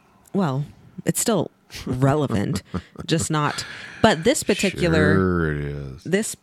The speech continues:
Speaker 1: really? You wanna, yeah. The, um, this particular section that he quoted is specific for the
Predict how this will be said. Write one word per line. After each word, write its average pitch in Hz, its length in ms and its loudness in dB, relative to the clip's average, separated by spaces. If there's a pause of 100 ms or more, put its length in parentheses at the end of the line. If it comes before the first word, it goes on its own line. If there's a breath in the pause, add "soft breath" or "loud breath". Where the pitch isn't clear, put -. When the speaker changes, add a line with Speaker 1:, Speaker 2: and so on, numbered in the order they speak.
(160)
Speaker 1:
really? 165 400 0 (120)
You 160 120 -2
wanna, 147 280 0 (840 loud breath)
yeah. - 140 -6 (680 loud breath)
The, 180 300 2
um, 160 260 2
this 196 200 0
particular 160 640 -2
section 180 440 0
that 139 100 0
he 135 400 2
quoted 156 600 2
is 151 300 -2
specific - 600 -2
for 156 180 -2
the 143 260 0